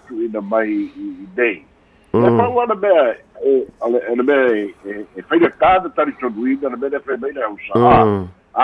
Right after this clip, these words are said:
Speaker 1: a whai le, le value o le whale i longa whale, e koru se nau afi.
Speaker 2: Mm.
Speaker 1: Ia. A, o, o i se sa mo i ngai, i san koru se nau afi, e wofo wofo aru kwa i ene, a.
Speaker 2: <laughs> Mm.
Speaker 1: A,
Speaker 2: Mm.
Speaker 1: a, o,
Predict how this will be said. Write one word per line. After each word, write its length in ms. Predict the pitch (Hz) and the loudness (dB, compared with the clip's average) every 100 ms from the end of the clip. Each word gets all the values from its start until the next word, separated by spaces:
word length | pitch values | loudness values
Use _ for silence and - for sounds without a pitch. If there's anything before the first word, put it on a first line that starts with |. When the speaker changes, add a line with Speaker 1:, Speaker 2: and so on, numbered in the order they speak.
| 165 | 0
Speaker 1:
a 60 | - | 0
whai 160 | 180 | -2
le, 160 | 180 170 147 123 123 | 0 -2 -2 -4 -2
le 80 | 131 | -2
value 460 | 120 165 160 156 | 2 0 0 -2
o 100 | 147 | -2
le 100 | 120 110 - | -4 -8 -4
whale 260 | 139 135 | -4 -2
i 20 | 123 | -4
longa 220 | 123 117 | -4 -8
whale, 160 | 120 107 127 | -8 -10 -10
e 40 | 139 | -10
koru 260 | - 165 156 156 | 0 0 0 -6
se 80 | |
nau 280 | 147 143 101 | -4 -2 -2
afi. 200 | 92 - - _ - | -4 -8 -20 _ -2
Speaker 2:
Mm. 320 | 113 107 98 107 | 0 0 -2 -2
Speaker 1:
Ia. 160 | 165 123 - - - - _ _ - - - | 0 0 -4 -20 -20 -20 _ _ -10 -10 0
A, 240 | 131 170 - | 2 2 2
o, 240 | 170 190 - | 2 2 0
o 180 | 165 214 | 0 0
i 60 | |
se 120 | 208 202 | -2 -4
sa 180 | 202 190 | -2 0
mo 240 | 139 165 | -2 -2
i 80 | 147 | -2
ngai, 200 | 135 151 123 123 | 0 0 0 -4
i 40 | 147 | -8
san 160 | 147 | -8
koru 240 | 120 143 151 | -2 -2 -2
se 120 | 156 | -2
nau 260 | 143 139 139 | 0 0 0
afi, 180 | 135 | -2
e 120 | 123 104 | -6 -8
wofo 240 | 123 127 | -8 -8
wofo 360 | 131 131 - 120 | -6 -4 0 0
aru 120 | 127 | 0
kwa 220 | - - | 0 0
i 100 | 110 | 2
ene, 300 | 233 120 - 160 | 0 0 0 4
a. 960 | 123 85 - - 151 190 185 160 147 | 4 4 -2 -4 -2 -2 0 0 0
Speaker 2:
<laughs> 100 | - _ - - - - - _ | -4 _ -18 -16 -16 -20 -20 _
Mm. 420 | 127 135 120 104 98 _ | 0 2 2 0 -4 _
Speaker 1:
A, 100 | 113 110 101 80 - - _ - - | 2 4 2 -2 -10 -20 _ -20 -2
Speaker 2:
Mm. 160 | 117 123 | 2 2
Speaker 1:
a, 360 | 110 98 92 151 | 4 2 2 0
o, 320 | 127 131 | -2 -4